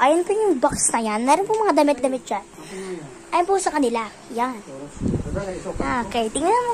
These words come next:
po natin ang aking mga gamit. Po ang aking pong mga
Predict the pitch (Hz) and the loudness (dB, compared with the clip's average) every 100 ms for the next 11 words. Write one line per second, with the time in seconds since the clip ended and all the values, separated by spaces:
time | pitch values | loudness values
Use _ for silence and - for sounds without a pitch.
0 | 403 370 339 311 294 285 - 262 262 254 | 0 4 6 4 4 0 0 2 4 2
1 | - 254 302 233 247 247 233 233 247 302 | 0 -2 -2 -2 2 2 6 4 6 6
2 | 302 262 240 151 - 190 214 - - 427 | 6 6 4 0 -12 -12 -14 -18 -6 -2
3 | - 359 320 285 320 330 320 302 | 0 2 2 2 4 4 6 6